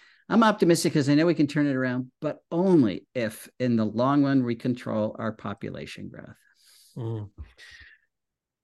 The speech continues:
Speaker 2: Doug, we love dissenting voices on this program, so <laughs> we, we won't, we won't can this, uh, interview. Uh, just returning to the broader issues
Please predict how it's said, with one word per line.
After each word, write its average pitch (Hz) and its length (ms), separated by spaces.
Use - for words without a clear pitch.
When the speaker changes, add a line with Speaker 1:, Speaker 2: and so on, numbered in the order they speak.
Speaker 2:
Doug, 139 200
we 131 140
love 127 200
dissenting 123 520
voices 113 460
on 113 120
this 110 140
program, 110 580
so 110 540
<laughs> - 120
we, 180 80
we 170 140
won't, 165 240
we 131 140
won't 120 240
can 117 260
this, 107 300
uh, 110 160
interview. 107 440
Uh, 143 200
just - 260
returning 117 440
to 113 320
the 101 100
broader 110 300
issues 104 680